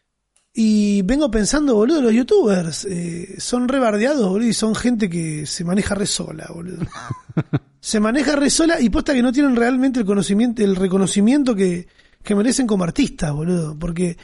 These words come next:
Speaker 1: posta que hay un montón de personas, "Ah, qué buenos directores, qué buenos camarógrafos". Sí, individualmente.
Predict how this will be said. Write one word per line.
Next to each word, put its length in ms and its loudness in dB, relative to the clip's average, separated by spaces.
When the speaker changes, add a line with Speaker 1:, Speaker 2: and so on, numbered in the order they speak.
Speaker 1:
posta 220 -2
que 80 0
hay 80 2
un 80 0
montón 240 -2
de 100 2
personas, 380 0
"Ah, 40 -2
qué 120 -4
buenos 200 0
directores, 580 2
qué 100 -2
buenos 180 2
camarógrafos". 580 0
Sí, 320 2
individualmente. 1080 2